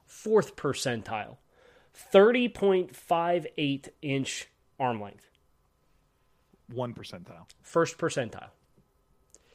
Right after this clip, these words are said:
Speaker 1: This is a, it's a bottom three size profile, bottom three percent size profile amongst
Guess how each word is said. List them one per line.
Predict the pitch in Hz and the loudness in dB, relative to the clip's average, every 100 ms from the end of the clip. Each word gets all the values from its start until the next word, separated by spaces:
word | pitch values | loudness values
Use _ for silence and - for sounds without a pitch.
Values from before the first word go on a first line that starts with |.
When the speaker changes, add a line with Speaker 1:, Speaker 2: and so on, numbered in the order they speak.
| _ _ - | _ _ 0
Speaker 1:
This | 170 | 2
is | 190 175 | 4 2
a, | 143 - | 2 -4
it's | 208 170 - 151 | -8 -4 -2 0
a | 160 | 0
bottom | - 143 170 208 202 | 4 6 6 4 -2
three | - - 151 139 185 196 202 196 _ _ _ _ _ | -6 -6 -4 0 0 0 -2 -6 _ _ _ _ _
size | - - 156 156 151 | -4 4 8 8 6
profile, | - 135 127 - 117 107 107 110 _ _ _ _ _ _ _ _ _ _ _ _ _ | 2 0 0 0 0 0 -2 -6 _ _ _ _ _ _ _ _ _ _ _ _ _
bottom | 135 175 185 | 4 4 4
three | - 180 | 2 0
percent | - 143 - 147 131 | 0 -4 0 0 0
size | 139 131 127 | 0 0 0
profile | 131 120 123 117 113 | -4 -2 -2 -2 -4
amongst | 131 123 120 | -4 -6 -6